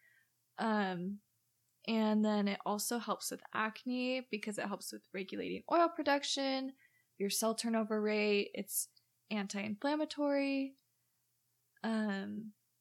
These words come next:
and helps with reducing, um, your pores being clogged. And then,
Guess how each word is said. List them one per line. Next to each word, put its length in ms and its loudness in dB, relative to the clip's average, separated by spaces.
and 540 -2
helps 340 -6
with 180 -2
reducing, 640 0
um, 420 -10
your 120 -2
pores 300 -2
being 180 -6
clogged. 460 2
And 200 2
then, 500 2